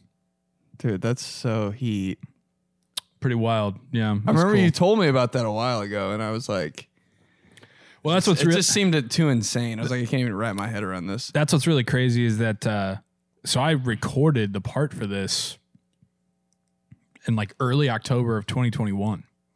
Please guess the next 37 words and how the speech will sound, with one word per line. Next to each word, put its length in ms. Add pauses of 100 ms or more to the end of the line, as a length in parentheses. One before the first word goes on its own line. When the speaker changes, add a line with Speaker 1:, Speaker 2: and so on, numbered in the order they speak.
(520)
Speaker 1:
Yeah. 460 (580)
That's 200
Speaker 2:
So 160
it's 80
Speaker 1:
so 120
Speaker 2:
been, 160
Speaker 1:
wild. 320
Speaker 2:
yeah, 240
it's 140
been 320
Speaker 1:
I 20 (140)
Speaker 2:
over 100
a 40
Speaker 1:
totally 180
Speaker 2:
year. 420 (1300)
Been 240
over 220
a 60
year 480 (380)
coming 300
for 300
it, 160
but 360 (920)
Speaker 1:
Dude, 200
so 120
they're, 200
like, 160
writing 400
episodes 400
a 40
year 440
before 400
shit 240
happens? 560
Speaker 2:
Isn't 80
that 160
crazy? 400